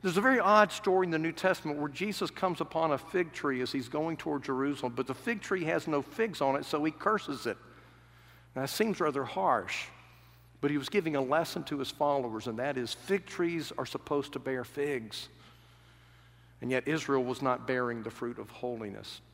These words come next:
And so the Bible says to us, Jesus says, "You'll know them by their fruit." And if you're truly a follower of Jesus, the fruit may be faint and the fruit may be weak, but it will be there. Holiness will be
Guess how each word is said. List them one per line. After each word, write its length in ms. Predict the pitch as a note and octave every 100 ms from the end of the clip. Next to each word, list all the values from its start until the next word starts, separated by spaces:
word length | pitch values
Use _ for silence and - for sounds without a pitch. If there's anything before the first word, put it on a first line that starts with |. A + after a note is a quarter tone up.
| - - - - - -
And 80 | A2+
so 160 | - B2+
the 100 | A#2+
Bible 340 | A#2+ C3 B2
says 340 | A#2+ C#3 B2+ -
to 180 | B2 A2
us, 240 | - - - -
Jesus 340 | - C3+ A#2+ A#2
says, 220 | A#2+ A2
"You'll 120 | C3
know 260 | A#2+ D3 G#3
them 160 | A3
by 220 | E3+ D#3 C3+
their 140 | C3
fruit." 460 | - A2 G2+ - - - - - - - - - - - - - -
And 140 | - A#2
if 160 | E3
you're 140 | F3 C#3+
truly 500 | - F3 F3 F3 F3
a 80 | C3
follower 520 | - D3+ D3 C3+ B2+
of 100 | A2+
Jesus, 760 | B2 B2+ G2 F#2 - - - - - -
the 80 | B2
fruit 300 | - F3+ A#3
may 180 | F#3+ G3
be 140 | G#3+
faint 560 | F#3+ - D#3+ D#3+ F3+ -
and 100 | C#3
the 40 |
fruit 360 | C3 - F#3+ F#3
may 180 | F3 E3+
be 160 | E3+
weak, 380 | D3+ C#3 C3+ C3+
but 160 | D#3 D#3
it 180 | G3
will 220 | F3 F3+ D3+
be 240 | D3+ D3
there. 400 | B2+ A#2 G2+ F#2 - - - - - -
Holiness 760 | - - F3+ F3+ F3 E3+ - - - - - -
will 180 | C3 C3+
be 380 | B2+ B2+ B2+